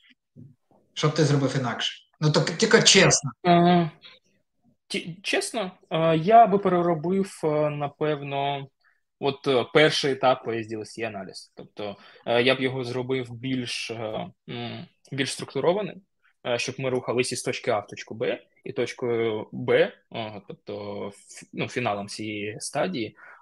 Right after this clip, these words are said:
Speaker 2: е, була чітка документація, ну, і, і яку потім можна пере-, перевикористовувати, яка потім могла би нам, е, дуже сильно зекономити час в певних моментах.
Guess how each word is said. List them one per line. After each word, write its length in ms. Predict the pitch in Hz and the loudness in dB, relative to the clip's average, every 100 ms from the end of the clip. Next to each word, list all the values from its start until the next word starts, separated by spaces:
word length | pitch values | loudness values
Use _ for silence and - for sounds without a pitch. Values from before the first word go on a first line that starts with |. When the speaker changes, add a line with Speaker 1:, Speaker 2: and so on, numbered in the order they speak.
| - | -4
Speaker 2:
е, 220 | 107 101 | 0 0
була 360 | 101 120 120 120 | -2 2 4 4
чітка 320 | - - 113 | -2 -4 -2
документація, 880 | 104 104 107 104 170 - 113 101 - | -4 -12 -8 -2 -2 -2 -8 -6 -8
ну, 100 | - - _ - | -12 -16 _ -16
і, 80 | |
і 340 | - 127 - 120 | -8 -6 -4 -2
яку 220 | 120 127 | 0 0
потім 360 | - 143 110 104 | 2 2 0 -8
можна 260 | 104 - | -8 -8
пере-, 260 | - 104 101 - | -8 -8 -8 -4
перевикористовувати, 840 | 123 117 101 101 113 - 180 143 113 | 0 0 0 -6 -6 -2 0 0 -2
яка 180 | 107 127 | -6 -6
потім 320 | 127 131 110 | -6 -6 -6
могла 280 | 117 120 110 | -6 -4 -4
би 120 | 107 | -4
нам, 200 | 110 101 _ _ - | -8 -10 _ _ -10
е, 80 | 107 | -4
дуже 260 | 123 117 | -2 -2
сильно 320 | - 131 127 | -2 -4 -2
зекономити 540 | 107 101 104 104 101 101 | -6 -8 -10 -10 -12 -10
час 300 | - 113 - | -6 -6 -6
в 40 | |
певних 240 | 101 95 - | -8 -10 -14
моментах. 480 | - 92 90 - | -18 -18 -20 -20